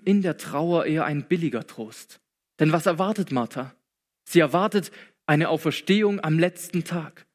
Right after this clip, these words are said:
Ah, der letzte Tag, das ist dann, wenn, wenn Gott sein Reich auf der Erde aufrichten wird, dann wird die Auferstehung stattfinden.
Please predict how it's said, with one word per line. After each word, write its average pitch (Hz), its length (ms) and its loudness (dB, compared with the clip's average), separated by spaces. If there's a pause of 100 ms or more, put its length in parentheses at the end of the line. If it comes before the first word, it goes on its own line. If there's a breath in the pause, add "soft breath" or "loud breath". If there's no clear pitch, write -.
(180)
Ah, 160 140 2
der 160 120 2
letzte 185 300 0
Tag, 180 180 0
das 160 140 -2
ist - 180 -4
dann, 202 280 4
wenn, 170 200 0 (240 loud breath)
wenn 147 220 0
Gott 196 240 2
sein 202 400 2
Reich 180 640 -2 (220 loud breath)
auf 151 160 0
der 165 120 4
Erde 185 280 2
aufrichten 180 600 0
wird, 160 180 -2
dann 214 240 4
wird 220 180 -4
die 208 100 4
Auferstehung 185 520 -2
stattfinden. 135 600 -8